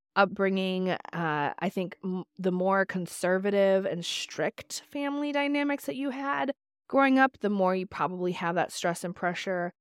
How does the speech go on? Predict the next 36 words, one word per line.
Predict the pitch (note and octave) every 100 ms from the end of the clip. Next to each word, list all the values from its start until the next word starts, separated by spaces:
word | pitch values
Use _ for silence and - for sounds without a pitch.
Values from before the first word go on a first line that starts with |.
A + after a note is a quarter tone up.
| _ _ _
Uh, | E3 D#3 D3 C#3+ G#3+ -
and | F3 E3 D#3+ D#3+
again, | E3 E3+ D#3+
this | D#3+ D#3
is | E3 E3+
one | D3 C#3+
that | C3+
<laughs> | D#3 -
I, | - G#3+ - _ _ -
I | D3 C#3+
had | D#3 C#3+ D3 D#3
definitely. | D#3+ C#3 D3 C#3 A#2 C3+ D#3+ - _ _ -
Um, | F3+ E3+ E3 D#3+ A#2+
sensitivity | - A3 A3+ A#3+ G#3+ G3+ G3+
to | G3 - F3+
criticism. | - F3+ F3+ - E3 D3
I | D3+
find | - E3+ E3
this | D#3+ D#3
really | D#3 B2
interesting. | D#3 D#3 - D#3 -
Eldest | F3 F3
daughters | E3+ E3 E3
might | E3+ E3+
be | F3+
sensitive | - E3+ E3+ F3 E3
to | F3
criticism | - C4+ B3+ A#3+ A3+
and | G3 D#3+
have | D#3+ D#3
anxiety | E3+ F3 E3 E3
around | D#3+ D3+
the | -
fear | - E3
of | D#3 -
disappointment, | D#3+ - - F#3+ F#3 F#3 F3